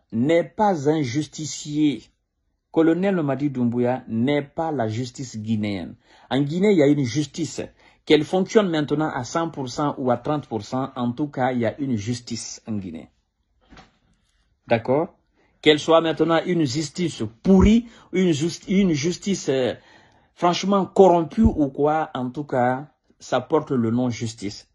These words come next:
Il y en a en Guinée. D'accord ? Que ça fasse deux poids, deux mesures dans cette justice-là,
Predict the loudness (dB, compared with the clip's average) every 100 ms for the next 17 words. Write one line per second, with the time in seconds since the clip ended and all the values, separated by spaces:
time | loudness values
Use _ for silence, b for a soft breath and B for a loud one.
0 | _ -2 0 0 -2 -6 -8 -8 -10 -14
1 | _ _ _ _ _ _ _ _ _ _
2 | _ _ _ _ 0 2 4 4 2 -4
3 | 0 0 4 2 4 4 4 2 -2 2
4 | 2 2 0 0 0 0 0 0 0 -2
5 | -2 -2 -2 -4 -6 -8 -10 -6 -4 -4